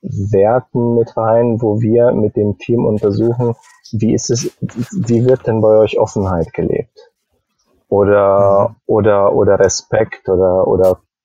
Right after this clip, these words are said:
Speaker 1: ein Commitment für etwas. Committet ihr euch für etwas oder,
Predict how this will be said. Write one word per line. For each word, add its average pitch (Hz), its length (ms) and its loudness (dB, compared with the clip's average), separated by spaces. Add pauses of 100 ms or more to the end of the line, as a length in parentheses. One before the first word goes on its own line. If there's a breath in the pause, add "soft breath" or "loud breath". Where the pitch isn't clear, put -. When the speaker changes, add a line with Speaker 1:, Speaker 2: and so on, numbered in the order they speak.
(260)
Speaker 1:
ein 98 240 -2
Commitment 107 680 -2
für - 180 -4
etwas. - 460 -2
Committet 127 400 -4
ihr 147 120 0
euch 139 240 0
für 131 160 0
etwas 127 500 0
oder, 113 340 2